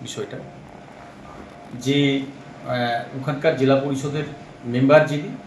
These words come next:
তার সাথে ওই গ্রাম পঞ্চায়েতে যারা বিরোধী সদস্য, সদস্যা এবং তার সাথে কিছু বিজেপির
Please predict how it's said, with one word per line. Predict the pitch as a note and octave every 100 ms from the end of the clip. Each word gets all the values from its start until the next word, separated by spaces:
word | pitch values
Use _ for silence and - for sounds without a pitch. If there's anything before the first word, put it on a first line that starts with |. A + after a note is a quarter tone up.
| - - - - - - - - - -
তার | B2+ B2+
সাথে | B2+ A#2+ F3+ G3 D3+
ওই | D3
গ্রাম | C3 B2 B2
পঞ্চায়েতে | B2+ C3+ C3 C#3
যারা | C3 B2+
বিরোধী | B2 A#2+ A#2+ A#2+ B2 B2 - -
সদস্য, | A2+ B2 B2 B2+ A2
সদস্যা | A#2 - D#3+ E3 - - - - - - - D3
এবং | E3 F3
তার | D3
সাথে | - C#3+ C#3+
কিছু | D#3 C#3 D3
বিজেপির | C#3 C3+ D3